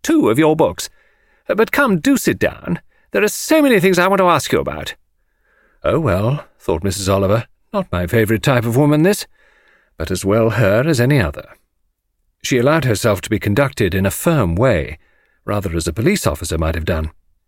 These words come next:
She was taken to a settee for two across a corner, and her new friend accepted coffee and placed coffee before her also.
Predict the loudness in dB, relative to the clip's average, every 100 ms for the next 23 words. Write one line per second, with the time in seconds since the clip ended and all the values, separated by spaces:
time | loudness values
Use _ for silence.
0 | _ _ _ _ -4 -2 0 0 0 2
1 | 2 2 -2 0 -2 -2 -4 -8 -6 -2
2 | -2 -2 -4 -2 -2 -2 -2 0 0 -6
3 | -16 _ _ _ _ -8 -4 0 2 2
4 | 2 2 2 2 0 0 0 -2 0 -2
5 | -2 -10 -14 _ -10 -6 0 0 -2 -4
6 | -4 -2 -4 -2 -2 0 0 0 0 -2
7 | -8 -8